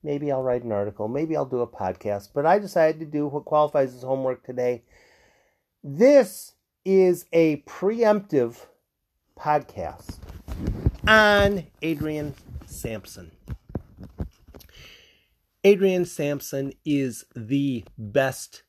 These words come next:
starting pitcher for the Iowa Cubs. I'm not including Justin Steele. I'm not including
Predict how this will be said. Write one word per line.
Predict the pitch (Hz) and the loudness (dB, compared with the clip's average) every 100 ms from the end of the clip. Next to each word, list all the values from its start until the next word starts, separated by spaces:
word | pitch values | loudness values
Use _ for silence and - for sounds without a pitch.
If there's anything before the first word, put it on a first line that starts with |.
| _ _ | _ _
starting | _ - - - 196 180 165 | _ -16 -14 -2 4 4 4
pitcher | 147 143 - 120 117 104 _ _ _ | -2 -8 -8 -10 -10 -12 _ _ _
for | _ 120 | _ -6
the | 117 - | -6 -4
Iowa | 107 104 98 | -4 -4 -6
Cubs. | 95 - - 98 - - - - - - - - - - - | -8 -10 -12 -14 -18 -18 -18 -16 -14 -14 -12 -14 -16 -20 -16
I'm | 92 101 107 127 | -10 -8 -4 0
not | 165 208 208 - | 2 2 -2 -10
including | 208 220 214 202 180 175 175 | -8 -8 -6 -2 -2 -2 -4
Justin | 139 131 - 131 120 | -6 -8 -8 -12 -12
Steele. | - 139 127 | -12 -10 -8
I'm | 113 117 | -6 -6
not | 113 110 - | -6 -8 -8
including | 120 110 - 127 113 107 95 | -10 -12 -8 -6 -4 -4 -6